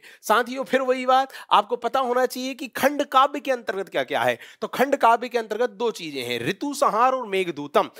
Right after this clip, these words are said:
देखिए, तीन चीजें देख ली, महाकाव्य, नाटक और खंड काव्य। महाकाव्य में क्या देखा? कुमार संभवम और रघु-, अ, रघुवंशम।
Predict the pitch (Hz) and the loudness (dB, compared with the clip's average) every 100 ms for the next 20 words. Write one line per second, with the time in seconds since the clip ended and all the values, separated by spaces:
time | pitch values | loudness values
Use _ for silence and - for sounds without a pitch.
0 | - - 190 226 240 254 247 247 240 226 | -16 -8 -4 -4 -4 -6 -6 0 0 0
1 | 208 139 143 214 240 247 254 240 226 175 | -4 -4 0 2 2 2 2 0 -6 -4
2 | 202 233 233 233 226 240 190 127 127 139 | -2 -4 -4 -6 -4 -6 -2 -2 -2 0
3 | 160 220 233 233 247 240 247 233 233 240 | 2 2 2 0 -2 -4 -2 -2 2 2
4 | 254 _ - - _ - 220 233 254 247 | 2 _ -20 -20 _ -6 2 4 4 0
5 | 247 233 247 247 208 233 233 247 170 175 | -4 -2 -2 -2 -2 -4 -2 -2 0 2
6 | 170 190 240 196 180 160 | 2 2 2 0 -2 -6